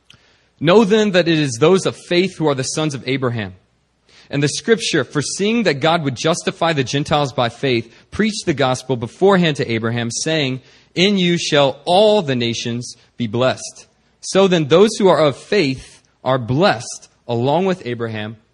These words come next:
the man of faith." Church, I want you to repeat after me. "I'm a son of Abraham." I have the blessings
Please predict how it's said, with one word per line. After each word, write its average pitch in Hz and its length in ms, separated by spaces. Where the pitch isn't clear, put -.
the 123 60
man 131 300
of 123 80
faith." 95 440
Church, 156 240
I 139 60
want 165 240
you 170 80
to 143 60
repeat 139 280
after 139 220
me. 120 320
"I'm 165 180
a 151 60
son 160 280
of 110 140
Abraham." 110 480
I 160 180
have 165 260
the 147 80
blessings 131 720